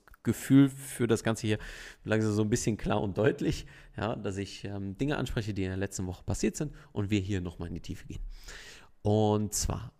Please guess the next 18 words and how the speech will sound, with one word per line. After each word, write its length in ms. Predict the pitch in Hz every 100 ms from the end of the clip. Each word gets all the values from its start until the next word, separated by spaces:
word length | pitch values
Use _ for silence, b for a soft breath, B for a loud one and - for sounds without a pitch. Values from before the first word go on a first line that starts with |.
| _ _
das 160 | - 98
Thema 240 | 131 131
Movement 460 | 117 123 127 101 90
Toolbox. 500 | - 90 - - -
Movement 420 | 117 175 - 147
Toolbox 480 | - 135 120 117 -
ist 160 | - -
für 100 | 95
mich 280 | 110 - B B B B _ -
ein 540 | 98 98 98 98 92 - _ - - -
Konzept, 560 | - 98 - 104 - -
ein 120 | 95
Begriff, 520 | 98 95 - 90 -
ein, 500 | - 101 95 101 107
eine 180 | - 135
Vorstellung, 600 | 135 - 143 - - 110
eine 160 | 110 110
Idee, 680 | - 107 - - 120 92 -